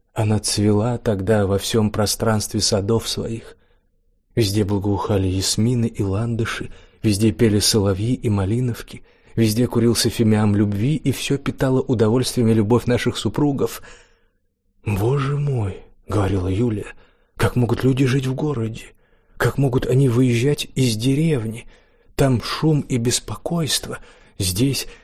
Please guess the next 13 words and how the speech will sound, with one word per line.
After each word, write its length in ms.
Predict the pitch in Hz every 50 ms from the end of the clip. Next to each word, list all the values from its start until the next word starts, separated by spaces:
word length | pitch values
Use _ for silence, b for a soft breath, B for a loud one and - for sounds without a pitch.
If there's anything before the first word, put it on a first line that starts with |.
| B B B B B
чистое 580 | - - 143 151 135 - - - - 127 123
невинное 640 | 113 117 120 117 117 147 147 143 135 135 135 139 -
удовольствие. 880 | - 131 117 131 127 127 113 107 104 92 - - - - 113 120 - - - _ _ _ _ _ _ _ _ _ - -
Там 220 | - 147 147 135
вечное 440 | 120 117 147 139 - - - 135 135
принуждение, 760 | 131 - 139 131 131 135 127 120 127 160 185 175 151 127 120
здесь 260 | 104 123 147 135 -
покой 340 | - - - - - 156 151
и 100 | - 156
свобода. 600 | 139 - - 143 139 127 123 127 120 117 117 - - b b b b b b b b _ _
Ах, 240 | - 135 123 110 120
друг 380 | 120 117 143 160 156 - - 131
мой», — 280 | 135 139 135 107 92